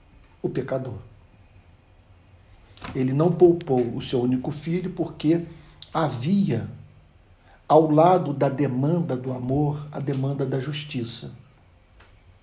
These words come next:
A demanda do amor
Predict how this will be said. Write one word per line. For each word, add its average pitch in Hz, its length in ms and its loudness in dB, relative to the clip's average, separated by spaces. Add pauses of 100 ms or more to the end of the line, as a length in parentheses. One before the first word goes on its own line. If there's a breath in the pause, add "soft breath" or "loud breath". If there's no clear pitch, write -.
(2000)
A 143 60 -2
demanda 175 480 6
do 156 120 2
amor 135 580 0